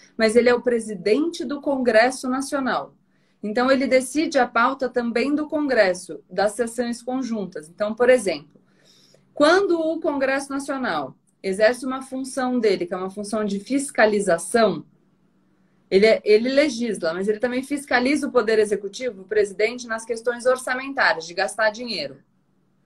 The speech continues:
Quando vai decidir sobre o gasto de dinheiro, a questão orçamentária, isso tem que ser no Congresso Nacional. E aí o presidente do Senado Federal é que vai presidir essa sessão, que vai decidir essas coisas.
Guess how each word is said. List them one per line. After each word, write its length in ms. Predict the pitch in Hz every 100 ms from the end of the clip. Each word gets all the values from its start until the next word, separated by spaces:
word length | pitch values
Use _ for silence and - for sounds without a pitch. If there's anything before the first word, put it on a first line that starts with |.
| _ _ _
Quando 240 | - 302 330
vai 140 | 294
decidir 440 | 285 - 240 226 254
sobre 280 | 247 214
o 40 | 208
gasto 340 | 208 220 214
de 60 | 196
dinheiro, 420 | 175 180 208 220 185
a 60 |
questão 300 | 185 185 196
orçamentária, 680 | 180 185 165 165 202 208 196
isso 160 | 196 -
tem 160 | 226
que 60 | 233
ser 160 | 247
no 140 | 233 247
Congresso 640 | 294 262 240 240 262 277
Nacional. 680 | 262 269 302 285 202 - - _ _ _ 190
E 60 |
aí 100 | 190
o 60 | 208
presidente 680 | 233 226 220 220 254 302 277
do 120 | 233
Senado 400 | 233 208 190 190
Federal 640 | 190 190 208 196 180 220 285 _ _
é 100 | 180
que 100 | 190
vai 140 | 214 214
presidir 480 | 226 220 220 208 226
essa 160 | 233
sessão, 440 | - 269 - 180 165
que 80 |
vai 160 | - 180
decidir 420 | 190 - 180 196
essas 280 | 208 240 247
coisas. 500 | - 147 143 -